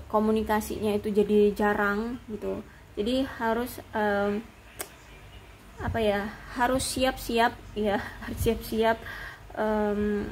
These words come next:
apa namanya itu, lebih sabar, lebih sabar dan harus siap-siap kamu menyimpan amarah dan emosi kamu untuk menghadapi dia ya. Ya, mungkin dia seorang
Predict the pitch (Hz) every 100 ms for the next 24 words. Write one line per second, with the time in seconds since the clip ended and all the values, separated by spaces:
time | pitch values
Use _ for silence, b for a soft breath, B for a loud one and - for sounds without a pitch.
0 | - - - - - B B B B B
1 | B - - - - - - - - 214
2 | 233 247 240 240 247 262 254 247 226 247
3 | - 220 214 196 202 - 269 220 208 208
4 | 202 196 220 240 214 220 220 208 - -
5 | - - - 233 233 233 233 226 - 240
6 | 247 - 233 233 247 - 226 233 233 226
7 | 233 214 208 220 220 214 226 214 208 202
8 | 208 208 208 190 - 208 214 208 208 208
9 | 208 208 214 196 196 190 202 185 190 185
10 | 175 B B B B - 190 190 - -
11 | B B B B B - - - - -
12 | - 202 - 214 220 214 247 233 220 208
13 | 208 208 208